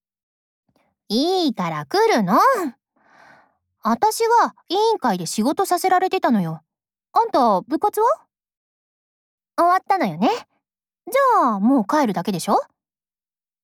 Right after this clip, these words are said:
だから、帰る前にちょっと、ね。そう。その、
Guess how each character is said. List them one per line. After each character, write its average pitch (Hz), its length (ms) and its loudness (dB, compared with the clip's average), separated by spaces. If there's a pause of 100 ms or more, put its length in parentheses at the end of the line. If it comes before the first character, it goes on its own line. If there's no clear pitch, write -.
(1200)
だ 214 180 -4
か 160 220 -18
ら、 190 340 -10 (680)
帰 294 300 -6
る 202 100 -6
前 175 320 -10
に 165 240 -16 (380)
ち - 140 -16
ょ - 20 -14
っ - 40 -16 (200)
と、 - 80 -20 (760)
ね。 440 220 -8 (3000)
そ 262 200 -6
う。 269 80 -6 (1500)
そ - 320 -10
の、 202 280 -2